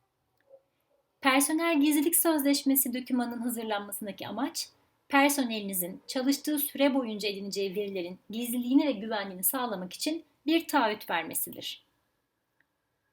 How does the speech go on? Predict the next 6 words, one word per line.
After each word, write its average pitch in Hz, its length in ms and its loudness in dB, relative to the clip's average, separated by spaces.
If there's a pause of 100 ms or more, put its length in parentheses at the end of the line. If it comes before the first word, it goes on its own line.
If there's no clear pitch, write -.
(400)
Hizmet 285 420 6
verirken 285 680 2 (600)
kendisine 240 480 0
teslim 294 380 4
edilmiş 214 400 -4
olan, 175 340 -2